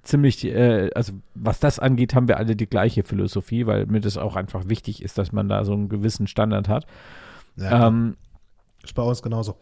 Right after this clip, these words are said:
Speaker 1: und das ist wirklich, also, äh, es gibt so viele Locations, die inzwischen sagen, „Ey, also wenn D Js von dir da sind, äh, da bra-, brauchen wir uns um nichts zu kümmern. Der D J ist schnell da, der baut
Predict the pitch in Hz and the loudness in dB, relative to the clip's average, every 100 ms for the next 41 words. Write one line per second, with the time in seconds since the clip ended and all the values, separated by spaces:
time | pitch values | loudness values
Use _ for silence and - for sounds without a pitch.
0 | - 139 131 113 117 127 143 170 180 175 | 4 6 6 4 4 6 6 6 4 2
1 | - 117 127 117 101 - - - 117 135 | 0 2 4 4 2 -4 -8 -2 -2 0
2 | 120 127 110 143 190 156 117 104 131 147 | 0 0 2 2 4 4 4 2 2 2
3 | 139 - 113 110 117 113 113 110 113 120 | -2 -2 -2 -2 -2 -2 -2 0 2 2
4 | 101 - 110 110 113 107 123 - 135 - | 2 -2 -4 -2 0 -2 -4 -2 -2 0
5 | 113 98 120 127 123 110 113 101 107 117 | 0 0 -2 -2 2 2 2 0 -2 -4
6 | - - - - - 117 113 113 113 101 | -6 -18 -20 -16 0 4 6 4 2 2
7 | 117 104 104 110 101 101 101 123 127 120 | 2 4 0 0 -2 -2 0 2 4 4
8 | 117 113 123 147 - 151 - 113 110 117 | 2 2 2 0 -2 -2 2 4 4 4
9 | 110 110 110 127 110 - 127 127 117 110 | 2 0 0 0 0 2 2 4 4 4
10 | 120 120 117 117 113 127 127 | 4 2 2 2 4 2 2